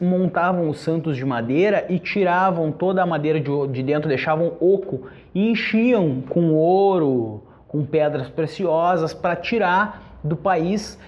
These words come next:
sem ninguém saber, pra roubar riquezas pra levar pra outros lugares. É daí que veio o Santinho do Paoco, que infelizmente tá vinculado sim à religião, porque na época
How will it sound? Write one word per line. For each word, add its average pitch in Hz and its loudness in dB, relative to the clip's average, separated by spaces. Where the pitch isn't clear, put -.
sem 226 0
ninguém 208 2
saber, 196 0
pra 131 -4
roubar 143 2
riquezas 165 0
pra 185 -2
levar 165 0
pra 160 -2
outros - -4
lugares. 151 -4
É 127 -2
daí 147 2
que 185 -4
veio 147 0
o - -2
Santinho 139 -4
do 135 -4
Paoco, 131 -2
que - -4
infelizmente 170 0
tá 175 0
vinculado 175 0
sim 202 -2
à 175 0
religião, 175 2
porque - -2
na 185 0
época 147 -2